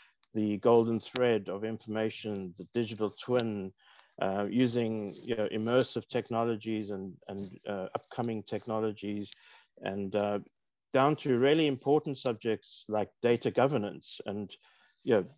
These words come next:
making sure that information, the quality of information is carried through from, through all those stages, looking at technical issues like, uh, interoperability.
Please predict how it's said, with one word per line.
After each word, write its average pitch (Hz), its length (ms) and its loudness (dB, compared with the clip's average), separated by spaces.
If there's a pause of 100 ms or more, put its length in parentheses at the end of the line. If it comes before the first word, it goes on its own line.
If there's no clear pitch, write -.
(160)
making 117 340 -2
sure 123 320 2
that 104 300 0 (100)
information, 110 680 -2 (180)
the - 80 -10
quality 143 560 4
of 110 100 2
information 101 680 -8 (420)
is 104 140 -6
carried 113 440 0
through 120 380 4
from, 95 380 -6 (340)
through 120 160 -2
all 110 120 4
those 104 240 2
stages, 98 560 -2 (680)
looking 151 320 4
at 120 240 0
technical 131 640 4
issues 110 480 -2
like, 101 180 0 (240)
uh, 98 180 -2
interoperability. 113 1200 0